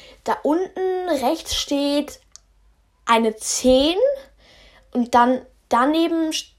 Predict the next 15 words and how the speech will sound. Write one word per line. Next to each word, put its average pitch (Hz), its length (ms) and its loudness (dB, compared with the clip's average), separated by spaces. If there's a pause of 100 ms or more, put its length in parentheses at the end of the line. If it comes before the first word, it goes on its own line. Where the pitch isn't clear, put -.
(140)
verbleibende 226 840 2
Gegenstände. 233 840 -4 (480)
Ja, 262 300 4 (160)
zehn 370 360 0
verbleibende 320 840 0
Gegenstände 311 840 -2
ist 294 480 -6 (220)
sehr 247 340 -2
gut, 240 320 -4
glaube 208 520 0
ich. - 440 -14 (100)
Sehr 330 260 0
schön. - 360 -6 (580)
Punkt 440 600 -6 (240)
eins. - 480 -2